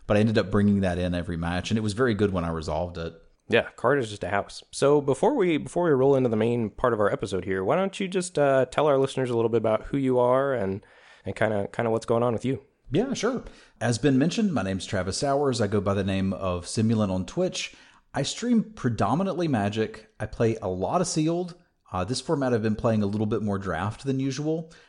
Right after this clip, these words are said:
Speaker 1: I occasionally dip into Constructed as well. I've been playing Magic,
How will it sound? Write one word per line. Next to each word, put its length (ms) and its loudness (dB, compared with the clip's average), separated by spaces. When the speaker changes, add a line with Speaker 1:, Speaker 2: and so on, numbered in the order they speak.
Speaker 1:
I 80 -4
occasionally 500 0
dip 240 -2
into 160 0
Constructed 560 -4
as 160 -6
well. 420 0
I've 420 -4
been 220 2
playing 420 0
Magic, 640 -2